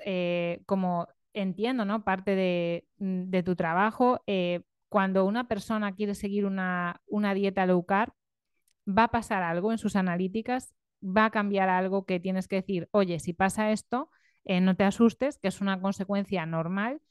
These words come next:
de este cambio de hábitos", porque a ti te van a seguir mirando con los mismos parámetros que al resto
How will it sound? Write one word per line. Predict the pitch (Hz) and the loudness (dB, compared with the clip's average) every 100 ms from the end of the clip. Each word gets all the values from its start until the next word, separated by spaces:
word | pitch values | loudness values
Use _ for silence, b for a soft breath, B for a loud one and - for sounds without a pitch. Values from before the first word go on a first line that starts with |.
| _ | _
de | - 190 | -2 0
este | 196 214 190 | 0 -2 -4
cambio | 285 247 175 | -2 0 0
de | 160 | 0
hábitos", | 151 151 143 160 | -2 -4 -6 -8
porque | - 170 165 170 - _ _ | -4 -6 -2 -6 -6 _ _
a | - 196 | -4 -2
ti | 220 | -2
te | 262 | 0
van | 220 185 | 0 0
a | 185 | -2
seguir | 190 185 175 | -2 -4 0
mirando | 185 175 170 | 0 0 -2
con | 180 180 | 0 0
los | 175 | 0
mismos | 180 185 180 170 | 0 -2 -4 -4
parámetros | 170 175 185 170 170 165 | -2 0 0 -2 -4 -6
que | - 170 | -4 -4
al | 160 | -2
resto | 185 180 - 170 156 | -2 -4 0 -2 -2